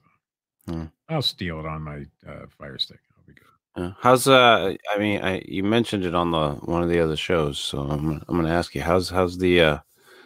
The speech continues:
Speaker 2: the drug cocktail working out for you, Bob?
Speaker 1: The drug cocktail?
Speaker 2: Yeah, that you got put on. Remember?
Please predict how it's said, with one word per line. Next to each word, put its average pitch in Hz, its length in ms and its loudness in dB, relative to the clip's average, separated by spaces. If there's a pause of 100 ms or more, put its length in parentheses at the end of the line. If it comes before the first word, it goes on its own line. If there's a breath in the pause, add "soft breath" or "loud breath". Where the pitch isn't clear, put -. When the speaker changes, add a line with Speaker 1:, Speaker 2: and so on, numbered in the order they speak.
(220 soft breath)
Speaker 2:
the 92 100 2
drug 98 280 4
cocktail 80 640 2 (300)
working 80 320 2
out 73 160 0
for 73 140 0
you, 69 60 -2
Bob? 67 200 -8 (260)
Speaker 1:
The 92 80 -12
drug 101 380 -8
cocktail? - 640 -18 (240)
Speaker 2:
Yeah, 143 160 6
that 90 120 6
you 90 120 4
got 104 180 4
put 160 120 4
on. 76 260 4 (100)
Remember? 156 340 6